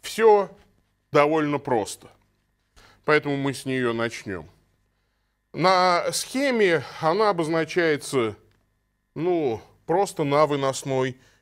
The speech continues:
линии. Например, чемодан тяжелее, чем сумка.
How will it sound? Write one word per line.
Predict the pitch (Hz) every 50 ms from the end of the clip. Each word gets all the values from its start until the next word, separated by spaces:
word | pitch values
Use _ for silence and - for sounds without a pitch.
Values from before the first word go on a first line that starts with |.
| _ -
линии. | 127 139 147 127 107 95 90 82 80 - _ _ _ _ _ _ - - - _ _
Например, | - 156 151 170 175 190 190 185 156 131 113 110 - - -
чемодан | - 190 180 185 214 226 208 254 254 254 247 226 208 - _ _ _ _ _ _ _ _ _ -
тяжелее, | - - 208 190 160 190 185 185 196 208 202 196 196 190 185 170 - - _ _ _ _ _ _ _
чем | - - 185 170 156 156
сумка. | 147 - - 190 180 135 113 95 - - 82